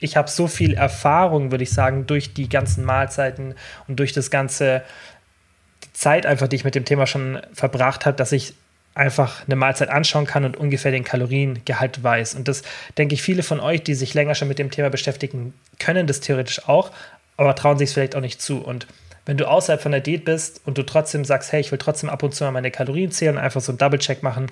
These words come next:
dann würde ich dir auch das empfehlen, so zu machen. Und jetzt kommt mein Geheimtrick, den man auch während der Diät benutzen kann. Und zwar lass dir einfach Kalorien frei, je nachdem, wohin du gehst. Und das ist, finde ich, die entspannteste Methode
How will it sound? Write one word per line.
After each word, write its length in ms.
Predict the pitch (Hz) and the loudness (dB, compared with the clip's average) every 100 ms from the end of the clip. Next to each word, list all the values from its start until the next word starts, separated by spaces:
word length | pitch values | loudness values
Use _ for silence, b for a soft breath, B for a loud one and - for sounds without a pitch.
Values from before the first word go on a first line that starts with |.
| B B - | B B -6
dann 140 | 135 | 0
würde 80 | 143 | 0
ich 80 | 139 | 2
dir 120 | 139 | -2
auch 80 | - | -2
das 140 | 135 | -6
empfehlen, 320 | 127 - 127 | -6 -4 -4
so 80 | 127 | -4
zu 160 | 123 123 | -8 -10
machen. 320 | 113 - 117 B B B - | -12 -12 -16 B B B -6
Und 100 | 131 | 2
jetzt 180 | 165 - | 2 2
kommt 160 | 143 | 2
mein 120 | 135 123 | 2 2
Geheimtrick, 720 | 123 143 190 - 220 220 - _ _ _ _ _ _ - - - | 4 4 4 2 -2 -2 -10 _ _ _ _ _ _ -20 -10 -4
den 80 | |
man 100 | 143 | 0
auch 200 | 135 135 | 2 2
während 180 | 139 151 | 4 4
der 80 | 151 | 2
Diät 220 | 139 147 | 0 -2
benutzen 400 | 147 143 139 147 | -2 -2 -2 -4
kann. 300 | - 143 165 B B B B B | -4 -4 -4 B B B B B
Und 140 | - 131 | -8 -2
zwar 260 | - 143 | 4 4
lass 340 | 151 147 160 - | 4 2 2 2
dir 140 | 143 | 0
einfach 280 | 143 139 139 | 0 0 -2
Kalorien 460 | - 131 131 139 135 | -2 -2 -2 -4 -4
frei, 380 | - - 135 | -2 2 4
je 280 | 175 156 147 | 2 0 0
nachdem, 420 | 151 143 - 139 | 2 0 0 -2
wohin 280 | 127 110 151 | 0 0 2
du 120 | 139 | 2
gehst. 460 | 131 131 113 - - | 2 0 0 -4 -8
Und 160 | 139 127 | -4 -2
das 180 | 175 165 | -2 -2
ist, 140 | 156 | -2
finde 180 | 156 147 | 0 0
ich, 80 | - | -2
die 140 | 147 | -4
entspannteste 800 | 135 - - 143 170 - 156 165 | 0 -2 2 2 2 -2 -4 0
Methode 600 | 156 151 160 165 185 202 | 0 0 0 2 0 -2